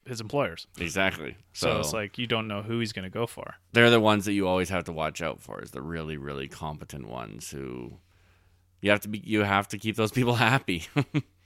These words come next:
Speaker 1: Yeah, and who, who doesn't really seem to have a direction.
Speaker 2: No.
Speaker 1: Right? Which is, I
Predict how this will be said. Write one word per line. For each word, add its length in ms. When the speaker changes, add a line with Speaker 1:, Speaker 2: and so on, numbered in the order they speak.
Speaker 1:
Yeah, 340
and 180
who, 120
who 180
doesn't 320
really 200
seem 260
to 80
have 420
a 160
direction. 540
Speaker 2:
No. 300
Speaker 1:
Right? 280
Which 160
is, 120
I 220